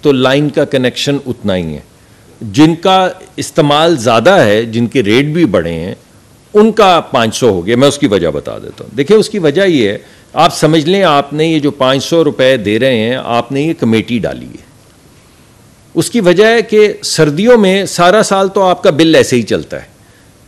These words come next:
जब नवंबर आता है ना, तो आपका बिल ऐसे चला जाता है और फिर वो ऐसे ही चलता रहता है जब तक मार्च नहीं आ जाता।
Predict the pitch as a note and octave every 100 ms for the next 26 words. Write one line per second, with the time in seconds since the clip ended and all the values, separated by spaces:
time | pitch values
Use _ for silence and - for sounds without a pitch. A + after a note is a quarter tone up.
0 | - A#2+ F3+ E3 C#3+ F3 G#3 C4 G3+ G3+
1 | G3 F#3+ F#3 F#3+ D3+ D3+ D3+ C3 B2+ A2
2 | F2 C#2 C2+ - - - _ _ _ _
3 | _ _ _ - D#3 G#3 B3+ B3+ G#3 -
4 | B3+ A3 F#3 D3+ F3+ F3 D#3 E3+ F3 F#3
5 | D#3+ E3 - F#3 C#3 B2 A2 - A2 G2
6 | F2 C#2 B1 A1+ -